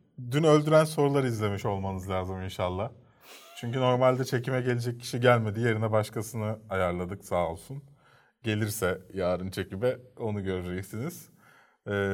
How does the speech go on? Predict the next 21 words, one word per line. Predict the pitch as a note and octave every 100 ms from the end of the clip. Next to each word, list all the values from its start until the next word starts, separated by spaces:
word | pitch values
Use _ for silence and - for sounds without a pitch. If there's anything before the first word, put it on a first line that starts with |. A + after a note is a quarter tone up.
| G2
bu | A2+
hafta | A#2 A2+ - B2
Avenger | A2 A2+ A2 G2+ G#2
teorisi | - G#2 F#2+ F#2 F2+
girdi. | F2+ F#2 A2+
Dövüş | A2 A2+ -
Kulübü'nün | A2 G#2 G#2+ A2
bence | G#2 G#2 G2+
en | A#2 A2 G#2+ A2+ G#2
eğlenceli | G2+ G2 G2 F#2+ G2 F#2+
bölümü | F#2+ F#2 F#2
girdi. | F2+ F2 F#2+ A#2 - - - _ -
Yani | G2
gerçekten | G#2 C3 - B2 - D3
o | C#3+ C3
videoyu | C3 B2 B2 B2 C3 C3+ - - - - -
kurgularken | B2+ A#2+ B2 C3+ C3+ C#3 C#3+ B2
gülmekten | A2+ A2+ A2+ - A#2+
altıma | A2 A2 B2 A2+
işiyordum | G2+ - F2+ F2+ F2+
yani. | F2+